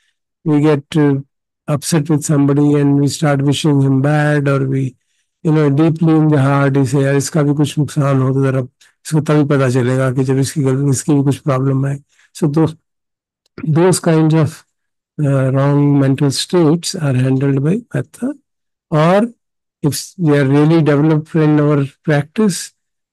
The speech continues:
we may develop compassion towards somebody who's causing us harm, because we know,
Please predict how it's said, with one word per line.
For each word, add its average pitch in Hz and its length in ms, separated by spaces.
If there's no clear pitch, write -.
we 165 180
may 175 120
develop 156 380
compassion 185 640
towards 151 320
somebody 139 400
who's 143 200
causing 135 420
us 139 140
harm, 151 360
because 151 280
we 170 120
know, 175 400